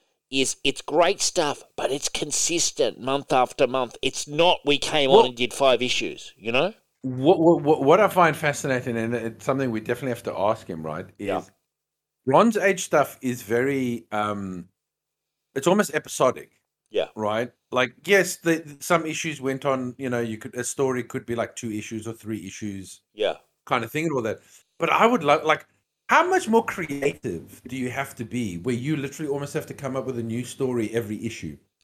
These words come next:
Speaker 1: That's it.
Speaker 2: As opposed to someone who's like, "Oh, I got a story and I've just gotta spin it out into twelve issues and there's my year done."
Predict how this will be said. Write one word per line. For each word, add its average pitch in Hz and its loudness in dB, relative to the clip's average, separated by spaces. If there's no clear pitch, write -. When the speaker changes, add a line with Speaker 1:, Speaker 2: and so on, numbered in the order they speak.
Speaker 1:
That's 117 -6
it. 208 0
Speaker 2:
As 135 2
opposed 160 4
to 151 -12
someone 165 2
who's 151 -4
like, 143 2
"Oh, 151 10
I 139 6
got 151 4
a 147 0
story 147 0
and 127 -2
I've 123 -6
just 135 -8
gotta 147 -2
spin 147 -4
it 139 -2
out 135 2
into 127 -10
twelve 131 -2
issues 123 -8
and 113 -6
there's 113 -2
my 117 -2
year 98 -2
done." 80 -8